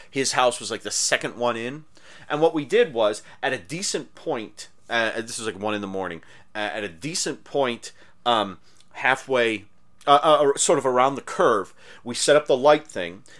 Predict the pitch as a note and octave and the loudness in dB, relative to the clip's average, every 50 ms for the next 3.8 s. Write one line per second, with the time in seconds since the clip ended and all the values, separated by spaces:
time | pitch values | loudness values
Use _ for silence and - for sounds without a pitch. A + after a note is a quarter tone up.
0 | - - - C3+ C3+ C#3 D3 D3+ - - G3 F#3 F#3 - - - - C3+ B2 G3 | -16 -8 -6 -4 -4 -2 -2 0 0 2 2 2 2 0 -6 -6 -2 0 0 2
1 | D3+ B2 A#2+ B2 B2 - - C3 C3+ B2+ B2+ - - D3+ C#3 B2 C3 B2+ B2 B2 | 2 0 -2 -4 -6 -6 -2 -2 -2 -2 -2 -4 -2 -2 -2 -2 0 -2 -2 -2
2 | - - E3+ D3+ B2 - - - - - - E3+ D#3+ D3+ - - E3 G3 - - | -2 -4 -6 -6 -6 -10 -16 -14 -8 -4 2 4 4 4 6 4 2 2 2 -2
3 | E3 C#3+ D#3 D3 C3 C3 C#3+ D#3 D3+ D#3+ - D3 B2 A#2 A2+ - | -2 0 0 0 0 0 0 0 0 2 0 -2 -2 0 -2 -4